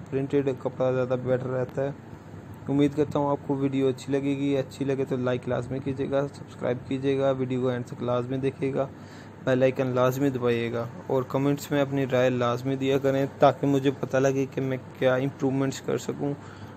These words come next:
अपनी video में, जिससे आपको और better results मिल सकें। उम्मीद करता हूँ आपको video अच्छी लगेगी। जैसे कि आप देख रहे हैं, different printed हैं,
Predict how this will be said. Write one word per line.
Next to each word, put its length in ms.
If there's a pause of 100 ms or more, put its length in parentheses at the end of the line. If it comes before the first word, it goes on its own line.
(100)
अपनी 300
video 360
में, 280
जिससे 300
आपको 460
और 300
better 320
results 640
मिल 140
सकें। 280 (1500)
उम्मीद 400 (180)
करता 240
हूँ 180
आपको 240
video 320
अच्छी 280
लगेगी। 420 (880)
जैसे 240
कि 100
आप 200
देख 300
रहे 140
हैं, 360
different 440
printed 420
हैं, 440